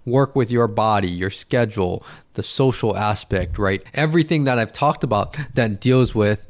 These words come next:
healthy and well-rounded nutrition habits. And another thing that I wanna mention about that too is when you start to do food journaling for a long time, right, it becomes more of a distraction than actually something that's helping you to develop healthy nutrition habits.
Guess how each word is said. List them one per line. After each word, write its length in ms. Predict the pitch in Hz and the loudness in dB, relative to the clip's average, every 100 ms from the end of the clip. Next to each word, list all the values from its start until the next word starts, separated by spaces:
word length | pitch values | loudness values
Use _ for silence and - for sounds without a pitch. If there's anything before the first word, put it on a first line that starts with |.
| - - | -20 -2
healthy 600 | 120 113 - 117 110 107 | 0 2 2 2 0 -2
and 320 | 101 98 104 - - | -4 -4 -4 -10 -6
well-rounded 720 | 113 117 110 107 107 104 98 | 0 2 2 2 0 0 0
nutrition 500 | 101 101 - 107 104 | -2 -4 -2 -4 -4
habits. 600 | 90 87 - - - - - _ _ - | -6 -8 -12 -20 -20 -20 -20 _ _ 0
And 120 | 156 | 2
another 320 | 156 170 190 | 4 4 4
thing 240 | - 175 151 | 2 2 4
that 120 | 139 | 4
I 60 | |
wanna 220 | 127 127 117 | 4 2 2
mention 320 | 120 - 113 | -2 -2 -4
about 260 | 101 101 | -2 -2
that 280 | 117 110 101 | 0 -2 -2
too 140 | - 120 | -2 -2
is 140 | 101 | -2
when 200 | 117 139 | -2 -2
you 40 | |
start 240 | 131 147 135 | -2 -2 -2
to 100 | 123 | -4
do 180 | 123 120 | -4 -4
food 260 | - 127 | -6 -6
journaling 420 | 113 117 117 110 104 | -4 -4 -2 -6 -6
for 140 | 101 | -6
a 40 | |
long 300 | 98 98 95 | -2 -2 -4
time, 460 | - 147 139 107 98 | -4 -2 -2 -2 -2
right, 220 | 104 107 135 - - | -4 -4 -10 -16 -10
it 60 | 151 | -4
becomes 380 | 190 208 185 | 0 2 2
more 180 | 156 165 | 2 2
of 80 | 151 | 2
a 80 | 127 | 0
distraction 840 | 107 - - 113 127 - 113 98 - 139 - | -2 -4 0 0 0 -2 -2 -2 -4 -14 -4
than 100 | 151 | -2
actually 420 | 139 160 - 156 | 0 0 2 0
something 380 | 147 139 135 135 | 2 -2 -2 -2
that's 220 | 110 - | -2 -2
helping 480 | - 127 117 117 107 | 0 0 2 0 2
you 140 | 104 | 0
to 120 | 98 98 | -2 -4
develop 520 | 104 110 107 101 - | -2 2 2 2 0
healthy 380 | 117 104 - 98 | 0 0 -2 -2
nutrition 500 | 98 - 104 - 95 | -2 0 -2 -2 -2
habits. 500 | 104 98 - - | 0 -2 -4 -10